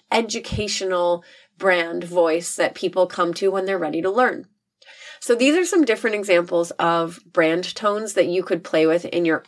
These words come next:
own brand to really start to shape your brand personality. <laughs> I'll give you a couple more examples of applying different language to curate your specific brand tone. Okay. So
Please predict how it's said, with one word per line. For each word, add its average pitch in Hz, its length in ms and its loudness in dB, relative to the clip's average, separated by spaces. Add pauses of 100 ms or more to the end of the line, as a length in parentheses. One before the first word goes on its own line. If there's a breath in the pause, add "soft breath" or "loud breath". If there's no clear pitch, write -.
own 220 320 2
brand 160 420 0 (100)
to 196 120 -4
really 196 260 4
start 214 260 -2
to 214 60 -6
shape 175 320 2
your 170 120 2
brand 156 320 2
personality. 117 760 -4 (540)
<laughs> - 500 -20
I'll 247 300 4
give 254 180 2
you 262 160 4
a 208 60 -4
couple 247 240 2
more 247 260 4
examples 175 760 0
of 170 420 -2
applying 190 600 0
different 185 420 -2
language 170 640 -2
to 170 500 2
curate 180 800 0 (320 loud breath)
your 185 180 2
specific 190 480 -4
brand 151 300 -2
tone. - 240 -12 (480 soft breath)
Okay. 175 320 -4 (280 loud breath)
So 202 580 0